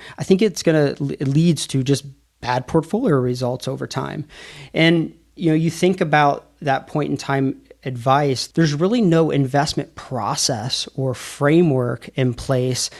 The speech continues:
uh, to help Sam kind of manage that going forward, right? He's got his list that we would have given him.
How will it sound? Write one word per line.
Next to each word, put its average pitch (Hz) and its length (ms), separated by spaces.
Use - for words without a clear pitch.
uh, 135 200
to - 120
help 143 260
Sam 131 300
kind 139 160
of 127 80
manage 131 520
that 127 260
going 120 260
forward, 135 540
right? 139 180
He's 139 180
got 151 200
his 139 160
list 143 420
that 127 140
we 135 100
would 135 160
have 131 100
given 139 280
him. 139 240